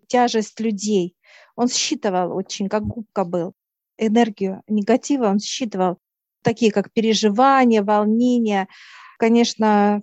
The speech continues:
накопил он достаточно, но тем не менее, всё-таки он на четвёртом уровне, это хороший, это уже как переход. Он снимал, конечно, свои методики у него были. Тяжесть, это природа была.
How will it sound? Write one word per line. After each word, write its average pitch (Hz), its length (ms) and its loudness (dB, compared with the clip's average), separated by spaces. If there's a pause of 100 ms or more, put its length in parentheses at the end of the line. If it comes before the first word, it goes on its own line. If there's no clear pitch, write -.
(140)
накопил 214 480 -2
он 208 140 0
достаточно, 220 560 -2
но 233 180 0
тем 240 240 -2
не 240 100 2
менее, 254 500 -2 (460)
всё-таки 214 440 0
он 208 80 4
на 220 80 4
четвёртом 202 680 0
уровне, 240 580 0
это 208 580 0 (340)
хороший, 214 680 2
это 208 160 2
уже 202 180 0
как 190 200 -8
переход. 233 520 0 (720)
Он 233 400 2
снимал, 226 520 4
конечно, 185 840 -4 (580)
свои 220 380 -2
методики 202 560 -4
у 233 60 -2
него 240 240 -4
были. 240 440 -6 (280)
Тяжесть, - 720 0
это 240 200 0
природа 220 520 2
была. 190 340 -6